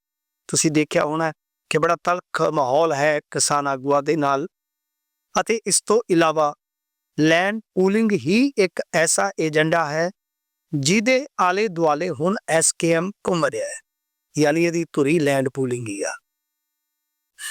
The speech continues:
ਲੈਂਡ ਪੂਲਿੰਗ ਕਿਸ ਤਰ੍ਹਾਂ ਦੀ ਹੈ, ਉਹਦੇ ਨਫੇ ਨੁਕਸਾਨ ਕੀ ਹੈ, ਕਿਸ ਤਰ੍ਹਾਂ ਇਹਦੀ ਖਿਲਾਫਤ ਦੇ ਵਿੱਚ ਅਰਜ਼ੀਆਂ ਆ ਰਹੀਆਂ, ਹੱਕ ਦੇ ਵਿੱਚ ਅਰਜ਼ੀਆਂ ਬੇਹੱਦ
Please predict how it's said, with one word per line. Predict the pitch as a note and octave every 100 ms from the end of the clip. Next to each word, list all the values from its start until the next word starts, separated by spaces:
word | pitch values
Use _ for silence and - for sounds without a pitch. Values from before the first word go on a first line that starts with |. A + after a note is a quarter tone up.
| - D3+
ਲੈਂਡ | D#3 F3+ F#3+
ਪੂਲਿੰਗ | G3+ F#3 G3 G3+ B3+ -
ਕਿਸ | E3+ D#3+
ਤਰ੍ਹਾਂ | - F#3
ਦੀ | F#3 F3+
ਹੈ, | F3 F3 F3+ _ _ - - - -
ਉਹਦੇ | D#3+ D#3
ਨਫੇ | D3+ E3 F3+
ਨੁਕਸਾਨ | F3 - F3+ E3+ D#3+
ਕੀ | - F3 E3+
ਹੈ, | E3 E3 - _ -
ਕਿਸ | D#3 -
ਤਰ੍ਹਾਂ | F3 E3+ E3+ _ _ - - -
ਇਹਦੀ | D#3+ E3
ਖਿਲਾਫਤ | C#3 D3+ D#3 E3 G3+
ਦੇ | E3+ F3
ਵਿੱਚ | E3 -
ਅਰਜ਼ੀਆਂ | D#3 C#3+ E3 E3
ਆ |
ਰਹੀਆਂ, | D#3 E3 E3+ E3 G3 _ - -
ਹੱਕ | E3 F3
ਦੇ | E3+
ਵਿੱਚ | D#3 D3 D#3+
ਅਰਜ਼ੀਆਂ | C#3+ D#3 E3 D3+ - - _ D3
ਬੇਹੱਦ | C3+ G3 F#3+